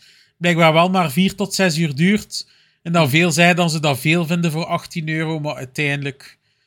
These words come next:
achttien euro voor de game dat momenteel aan het spelen ben, ik vind het wel zeker de moeite waard.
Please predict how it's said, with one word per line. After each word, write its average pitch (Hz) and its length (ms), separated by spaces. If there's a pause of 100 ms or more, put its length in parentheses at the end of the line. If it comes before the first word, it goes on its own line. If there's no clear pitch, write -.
(160)
achttien 160 460
euro 156 340
voor 143 220
de 131 180
game 160 120
dat 151 140
momenteel 143 400
aan 143 80
het 127 100
spelen 143 320
ben, 131 160
ik 127 120
vind 127 140
het - 100
wel 123 120
zeker 117 320
de 117 100
moeite 113 300
waard. - 560